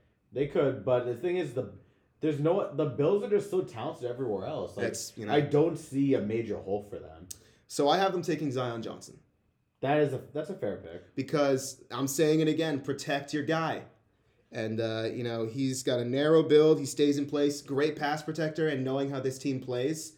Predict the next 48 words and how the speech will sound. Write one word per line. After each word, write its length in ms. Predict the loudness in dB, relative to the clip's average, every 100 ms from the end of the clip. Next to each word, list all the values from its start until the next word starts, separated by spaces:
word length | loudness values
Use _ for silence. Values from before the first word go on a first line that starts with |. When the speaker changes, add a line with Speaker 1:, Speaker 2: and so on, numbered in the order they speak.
| _ _ _ _
Speaker 2:
they're 160 | -2 0
gonna 160 | 2 0
want 240 | 0 0
a 20 |
guy 160 | -2 -2
like 180 | -2 -4
Zion 280 | -6 -6 -6
Johnson 320 | -6 -6 -8
on 80 | -8
that 160 | -6 -6
team. 300 | -8 -8 -10 -20 _ _ _ _ _ _ -20 _ _ -12
Speaker 1:
Yep. 240 | -10 -12 _ _ _
Speaker 2:
And 140 | -8
also, 260 | -6 -2 -2
like, 220 | -2 -6 -12 _
you 100 | -8
know, 120 | -6
he's 100 | -4
a 60 | -4
B 160 | -6
C 280 | -6 -4 -4
guy. 360 | -4 -4 -6 -10 -14 -12
Speaker 1:
He 80 |
is 160 | -10 -8
a 40 |
B 140 | -8 -4
C 40 |
Speaker 2:
Local 360 | 0 0 0 -2
Speaker 1:
guy. 340 | -2 -4 -4
Speaker 2:
guy. 80 | -8 -14 _ _ -14
Speaker 1:
Jesuit 340 | -12 -8 -8 -8
education. 520 | -12 -16 -16 -14 -14
Speaker 2:
Just 180 | -16 -4
gotta 220 | 0 2
get 180 | 2 2
that 160 | 2 0
Jesuit 280 | 0 0 -2
education. 680 | -4 -4 -4 -4 -8 -12 -14 -20 -12
You 80 | -8
know, 360 | -6 -6 -8 -18 -20 -12
did 120 | -6
any 160 | -4 -4
of 60 | -4
them 200 | -4 -6
go 140 | -6
left? 280 | -6 -8 -10
Hunter 320 | -4 0 4
Long. 460 | 4 4 2 -2 -10